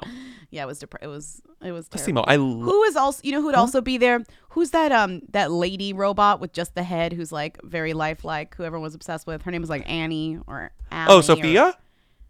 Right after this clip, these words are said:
Speaker 1: Soph-,
Speaker 2: Sophia.
Speaker 1: is that her
Speaker 2: Yeah.
Speaker 1: name? <laughs> Sophia. Yeah, she'd be there too. <laughs>
Speaker 2: And she sorta looks like, um, like an elegant middle-aged actress who, like, gay Twitter would stan. Yeah, that's Sophia.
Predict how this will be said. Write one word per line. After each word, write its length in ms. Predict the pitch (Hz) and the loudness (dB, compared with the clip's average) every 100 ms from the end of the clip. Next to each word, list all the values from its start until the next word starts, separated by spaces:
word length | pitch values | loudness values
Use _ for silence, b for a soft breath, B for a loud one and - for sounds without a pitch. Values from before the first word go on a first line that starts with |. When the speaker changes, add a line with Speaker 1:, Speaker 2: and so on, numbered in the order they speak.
| _ - _ _ _ _ _ | _ -20 _ _ _ _ _
Speaker 1:
Soph-, 180 | - 233 | -4 4
Speaker 2:
Sophia. 440 | 233 277 277 107 208 - 208 | 6 6 4 4 0 -12 -12
Speaker 1:
is 120 | 202 | -6
that 160 | 202 208 | -2 2
her 80 | 240 | 6
Speaker 2:
Yeah. 160 | 381 | 6
Speaker 1:
name? 180 | 294 339 | 6 2
<laughs> 60 | - - - B B B B | -4 -20 -20 B B B B
Sophia. 540 | - 240 226 196 160 143 | -8 -8 -6 -6 -6 -8
Yeah, 260 | 226 196 175 | -4 -4 -4
she'd 240 | - 285 | -4 -2
be 80 | 220 | -2
there 180 | 208 190 | 0 -2
too. 340 | - 220 392 - | -2 2 2 0
<laughs> 40 | - - | -6 -2
Speaker 2:
And 120 | 165 | 0
she 120 | 196 | 0
sorta 260 | 170 175 185 | 2 2 4
looks 260 | 170 - | 2 2
like, 300 | 160 135 - - | 2 2 0 -2
um, 440 | 127 123 113 110 - | 2 2 0 -6 0
like 140 | 123 127 | 0 0
an 100 | - | 4
elegant 380 | 117 127 139 123 | 4 4 2 0
middle-aged 560 | 117 123 117 113 107 | 0 2 2 2 0
actress 520 | 104 107 - 123 127 - | 0 0 2 -2 -2 0
who, 120 | 127 | 0
like, 220 | 110 104 | 2 0
gay 160 | - 110 | 0 -2
Twitter 240 | - 131 | 0 -2
would 160 | 135 147 | -2 -2
stan. 380 | - 156 151 165 | -2 -2 -2 0
Yeah, 220 | 185 123 | 4 6
that's 200 | 127 131 | 4 2
Sophia. 480 | 143 131 127 98 | 0 -2 -4 -6